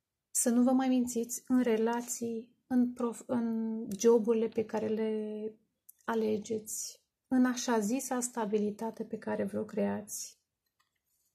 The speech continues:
Veți învăța să gândiți strategic cum să vă apărați, cum să stați. Dar în primul și în primul rând, vă veți rinde-, vindeca de o relație cu cineva care v-a mințit.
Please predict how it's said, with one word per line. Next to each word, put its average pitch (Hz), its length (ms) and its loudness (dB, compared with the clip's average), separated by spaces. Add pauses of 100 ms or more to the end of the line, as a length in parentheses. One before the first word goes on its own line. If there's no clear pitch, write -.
(640)
Veți 233 260 -2
învăța 233 460 0
să 226 540 0 (1080)
gândiți 226 600 4
strategic 226 1040 -2 (480)
cum 220 180 0
să 214 180 2
vă 208 300 0
apărați, 214 760 -4
cum 226 180 -2
să 214 240 0
stați. - 720 -4 (2750)
Dar 226 280 -2
în 214 180 2
primul 330 300 4
și - 140 -2
în 247 120 4
primul 240 320 2
rând, 214 260 0
vă 175 120 2
veți 269 300 -2
rinde-, 240 260 4
vindeca 226 540 0
de 226 100 2
o 226 40 4
relație 220 500 -2
cu 220 100 -8
cineva 208 420 0
care 208 240 -2
v-a 196 140 0
mințit. 190 640 -2